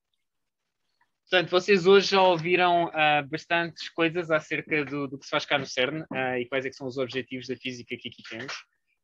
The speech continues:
Ahm, C M S é uma de quatro grandes experiências que há neste acelerador.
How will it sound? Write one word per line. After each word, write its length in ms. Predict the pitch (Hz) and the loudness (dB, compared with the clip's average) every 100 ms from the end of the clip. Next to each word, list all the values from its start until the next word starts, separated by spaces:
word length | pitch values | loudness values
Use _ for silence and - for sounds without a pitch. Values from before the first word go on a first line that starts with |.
| _ | _
Ahm, 400 | 131 131 131 131 127 _ _ _ | -6 -4 -4 -8 -12 _ _ _
C 260 | - 165 | -6 2
M 220 | 156 156 165 | 2 4 2
S 460 | 170 - - - - | 2 -2 -12 -14 -4
é 300 | 147 147 135 | 0 0 -2
uma 360 | 160 170 175 170 | -4 -2 0 0
de 300 | 143 143 139 - | -2 -4 -4 -2
quatro 340 | 151 151 - | 0 0 -6
grandes 300 | 135 139 139 | -10 -8 -8
experiências 680 | - - 131 139 - 156 147 | -12 -12 -8 -8 -8 -8 -8
que 140 | - 139 | -2 2
há 260 | 131 131 127 | 2 2 -4
neste 280 | 131 - | -8 -10
acelerador. 540 | 123 - 123 113 107 | -12 -6 -2 -2 -4